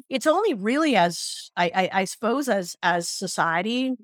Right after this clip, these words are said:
has changed and is changing, I think accelerating those changes in many, uh, respects to the point where there's a lot of reaction to that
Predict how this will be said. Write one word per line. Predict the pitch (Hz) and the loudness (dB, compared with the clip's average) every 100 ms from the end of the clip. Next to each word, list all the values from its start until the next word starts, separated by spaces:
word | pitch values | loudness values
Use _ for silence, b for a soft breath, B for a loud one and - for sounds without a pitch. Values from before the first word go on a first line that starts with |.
| _ _ _ _ - | _ _ _ _ -8
has | 165 180 208 | 0 0 0
changed | - 165 175 214 180 | -6 -4 -2 -2 -4
and | 156 - | -6 -2
is | 202 226 | -2 -2
changing, | - 165 175 180 226 240 | -6 -4 -4 -4 -4 -2
I | 170 | -2
think | 175 175 180 196 - | -2 -2 -4 -6 -10
accelerating | - - 196 220 180 165 175 208 214 | -8 -2 0 0 0 -2 -4 -6 -6
those | 190 175 - | -2 -2 -4
changes | 165 175 180 180 | -6 -6 -6 -4
in | 175 | -2
many, | 175 170 170 - | -2 -2 -4 -6
uh, | 160 | -6
respects | 165 - 165 175 - | -6 -6 -4 -4 -4
to | - | -8
the | 170 | -10
point | - 185 180 | -2 0 2
where | 170 170 160 | 0 0 0
there's | 165 170 | -2 -2
a | |
lot | 185 180 | 0 0
of | 165 | 0
reaction | 170 175 233 - 214 180 | -2 2 2 0 -6 -6
to | 160 | -6
that | 170 190 226 | -4 0 -2